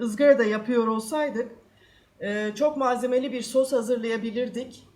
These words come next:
Ama biz tavada kızartma yapacağımız için öyle yoğun sos yapamıyorum. Çünkü o sosu fazla malzemeler kattığımız zaman tavada yanıyor ve tavuğumuzun tadı çok değişiyor.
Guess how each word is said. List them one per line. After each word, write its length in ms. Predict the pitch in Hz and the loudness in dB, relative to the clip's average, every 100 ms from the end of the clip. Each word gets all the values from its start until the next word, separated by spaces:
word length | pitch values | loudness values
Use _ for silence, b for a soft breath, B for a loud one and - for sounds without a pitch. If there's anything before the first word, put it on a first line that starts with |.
| _ b b b - | _ b b b 0
Ama 240 | 254 269 | 4 4
biz 180 | 285 - | 2 2
tavada 340 | 277 269 285 | 6 6 4
kızartma 440 | 285 247 254 254 302 | 2 4 4 2 -2
yapacağımız 640 | 269 220 254 254 294 285 | -2 0 2 2 0 -6
için 460 | 214 226 226 254 - - | -10 -8 -8 -10 -16 0
öyle 240 | 240 254 | 4 4
yoğun 440 | 247 220 233 277 330 | 0 4 8 8 4
sos 420 | - 285 294 - 220 | -2 -4 -4 -6 -2
yapamıyorum. 800 | 233 247 226 185 185 262 - B B B B | 2 2 0 -2 -2 -4 -8 B B B B
Çünkü 300 | - 285 269 | -6 -4 0
o 420 | 240 254 247 - | 8 8 8 4
sosu 360 | 208 262 254 262 | -4 -2 -2 -2
fazla 680 | 262 254 226 262 254 - - - _ _ | 2 2 4 4 2 0 -10 -20 _ _
malzemeler 720 | 208 233 240 254 247 247 240 247 | 0 2 4 4 2 2 0 0
kattığımız 500 | 247 240 269 302 320 | -2 2 2 2 2
zaman 300 | 254 226 226 | 0 2 0
tavada 340 | 240 240 269 | 0 4 4
yanıyor 480 | 233 233 240 277 370 - b b - | 4 2 2 0 -2 -10 b b -6
ve 120 | 247 | -2
tavuğumuzun 520 | 254 254 254 240 226 226 | 4 4 4 0 -2 0
tadı 260 | 247 269 | 0 0
çok 260 | 254 220 - | -2 -4 -4
değişiyor. 500 | 175 165 160 165 | -4 -4 -4 -4